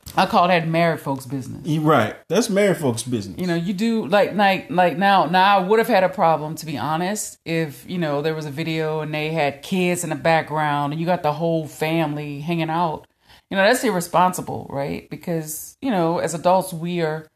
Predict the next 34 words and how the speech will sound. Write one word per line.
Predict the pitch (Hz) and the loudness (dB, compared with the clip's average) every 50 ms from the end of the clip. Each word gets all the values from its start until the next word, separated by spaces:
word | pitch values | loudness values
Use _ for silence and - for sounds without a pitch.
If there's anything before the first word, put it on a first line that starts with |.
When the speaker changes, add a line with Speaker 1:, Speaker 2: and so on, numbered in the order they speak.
| _ _ _ _ - | _ _ _ _ -10
Speaker 1:
supposed | - 208 175 - 196 190 185 - | -8 -6 -4 -2 -2 -2 -2 -4
to | - | -6
be | 180 151 190 185 | -4 -4 -4 -6
protecting | - - 165 160 - 202 170 170 - 175 160 151 | -4 -6 -6 -4 0 0 0 0 -2 -6 -8 -6
our | 143 139 | -6 -6
children | 139 - - 208 202 190 147 147 139 | -6 -6 -4 -2 -2 -2 -2 -4 -4
and | 139 139 147 | -4 -4 -4
making | 151 151 147 151 135 | -6 -6 -6 -6 -8
sure | 131 - - 156 147 135 131 139 143 - _ _ _ _ - | -8 -6 -6 -6 -4 -6 -6 -8 -12 -16 _ _ _ _ -8
that | - - - | -4 0 2
everyone's | 170 175 175 165 160 156 147 | 2 2 2 0 -2 -2 -2
safe. | - 196 170 139 | -4 -4 -2 0
Or | - - 185 202 190 | 2 4 4 4 4
if | 185 147 | 4 2
you're | 170 180 170 - | 0 -2 0 2
out, | - 165 170 156 - | 4 4 4 4 2
even | 175 185 170 151 135 | 0 -2 -2 -2 0
worse, | 147 202 226 214 214 - - - - | 2 2 2 2 0 -4 -10 -12 -6
well, | - 165 160 156 156 151 156 - _ _ _ _ _ - | -4 -2 0 0 -2 -4 -6 -12 _ _ _ _ _ 0
equally, | - 269 269 - - 151 139 117 117 170 180 - _ _ _ _ _ _ _ _ _ _ _ _ - | 0 0 0 0 -4 -6 -6 -6 -6 -8 -10 -12 _ _ _ _ _ _ _ _ _ _ _ _ 0
um, | - 170 170 160 156 156 | 2 4 4 4 2 2
bad | 165 156 151 151 151 165 - | 4 4 4 4 4 4 2
is | - 156 165 165 160 | 2 0 -2 0 -2
if | 170 - 165 | -4 -4 -4
you're | 165 170 - - | -4 -2 0 2
out | - 160 165 160 143 - - | 4 6 6 6 4 2 0
and | 156 147 | -2 -2
about | 135 127 123 165 175 180 160 151 147 139 - - - _ _ _ _ _ - | -2 0 2 4 6 6 6 6 4 4 0 -4 -12 _ _ _ _ _ -10
with | - 165 170 165 | -6 -6 -6 -4
strangers | - - - 185 185 196 208 196 175 147 147 147 135 151 | -6 -6 0 2 2 2 2 2 0 0 -2 -2 -2 -4
and | 151 151 | -4 -6
you're | 156 143 | -6 -6
just | 139 151 143 - | -8 -8 -8 -4
kinda | - 165 147 139 135 131 123 - | -2 -2 -2 -2 -2 -4 -6 -8